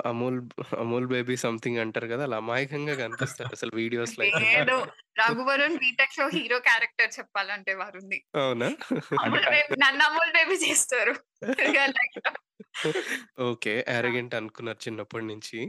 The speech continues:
Speaker 2: So, అసలు ఇంకెప్పుడు నేను గూడా మాట్లాడకపోతుండే. సరే బర్త్‌డేనే గదా! let's wish him అన్నట్టు I put a message, ఆహ్, messenger-లో. Like, "హ్యాపీ బర్త్‌డే" అని. నేనేమనుకున్నా అసలు రెస్పాండ్ గూడా అవ్వడు. దేకను గూడా దేకడు అనుకున్నా. <laughs>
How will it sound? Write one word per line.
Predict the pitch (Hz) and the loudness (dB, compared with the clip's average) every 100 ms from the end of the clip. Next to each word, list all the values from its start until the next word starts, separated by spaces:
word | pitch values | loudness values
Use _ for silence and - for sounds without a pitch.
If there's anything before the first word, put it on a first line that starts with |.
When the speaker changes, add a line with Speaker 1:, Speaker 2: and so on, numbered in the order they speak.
| 269 | -10
Speaker 2:
So, | - 349 349 381 | -8 -4 0 2
అసలు | 339 339 285 285 277 | 2 -2 -6 -6 -6
ఇంకెప్పుడు | - 285 294 277 339 427 | -8 -6 -6 -4 -4 -4
నేను | 349 269 | -4 -2
గూడా | 269 330 | -2 -2
మాట్లాడకపోతుండే. | 302 226 226 233 240 226 - 202 311 | 0 -2 -2 -6 -6 -12 -12 -10 -6
సరే | 247 190 262 | -4 -4 -4
బర్త్‌డేనే | 254 220 220 247 262 | -2 0 -2 -2 -4
గదా! | 247 220 269 | -4 -4 -4
let's | 302 233 - | -4 -6 -6
wish | 220 - | -6 -6
him | 247 233 | -6 -6
అన్నట్టు | 214 202 202 466 | -6 -6 0 2
I | 523 392 | 2 -2
put | - 285 | -6 -2
a | 302 | 0
message, | 330 - 247 196 - | -2 -4 -6 -8 -12
ఆహ్, | 214 190 185 | -6 -6 -6
messenger-లో. | 180 196 196 185 160 - _ - | -8 -8 -8 -8 -10 -18 _ -12
Like, | 233 226 | -10 -6
"హ్యాపీ | - 220 220 226 | 0 0 0 -2
బర్త్‌డే" | 208 175 190 | -2 -2 -4
అని. | - _ _ - - - | -6 _ _ -20 -20 -8
నేనేమనుకున్నా | 269 269 294 285 269 262 254 | -2 0 0 0 0 -2 0
అసలు | 262 254 220 _ - | 0 -2 -8 _ -4
రెస్పాండ్ | 185 - - 220 226 | -4 -2 -2 -2 -2
గూడా | 226 214 | 0 0
అవ్వడు. | 180 185 214 277 | -2 -8 -10 -4
దేకను | 196 - 196 | -2 -2 -4
గూడా | 202 220 | -4 -4
దేకడు | 190 - 185 | -4 -6 -6
అనుకున్నా. | 214 190 - - - 240 - | -6 -6 -6 -6 -8 -10 -10
<laughs> | - 622 359 | -10 -8 -8